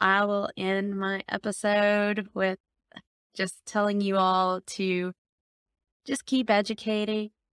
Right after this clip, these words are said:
and just letting people know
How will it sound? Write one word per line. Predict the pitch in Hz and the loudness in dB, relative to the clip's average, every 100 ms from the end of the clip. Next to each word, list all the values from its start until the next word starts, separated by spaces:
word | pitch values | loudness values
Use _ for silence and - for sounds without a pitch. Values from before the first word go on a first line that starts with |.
| _ _ _ _ _ _ _ _ - | _ _ _ _ _ _ _ _ -8
and | 190 190 185 185 | -2 -2 -2 -4
just | 185 202 - | -6 -8 -4
letting | 202 208 208 | -2 0 -2
people | 208 196 196 190 | -4 -2 0 0
know | 185 185 185 190 190 196 | 0 2 2 2 0 -4